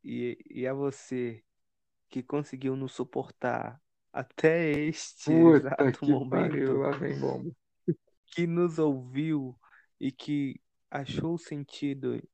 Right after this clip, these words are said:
Speaker 1: em alguma de nossas palavras, por mais loucas que elas possam parecer,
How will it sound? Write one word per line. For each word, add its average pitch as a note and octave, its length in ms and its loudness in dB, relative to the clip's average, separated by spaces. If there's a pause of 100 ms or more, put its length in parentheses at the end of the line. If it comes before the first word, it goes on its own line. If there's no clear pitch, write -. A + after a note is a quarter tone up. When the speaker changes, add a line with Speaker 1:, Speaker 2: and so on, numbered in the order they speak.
(100)
Speaker 1:
em B2+ 180 -6
alguma C3 440 -6
de B2+ 140 -10 (120)
nossas B2+ 340 -10
palavras, A#2+ 760 -2
por B2 140 -6
mais B2+ 280 -6
loucas B2+ 360 -2
que - 100 -10
elas A#2 240 -6 (160)
possam B2 320 -6
parecer, A#2+ 600 -6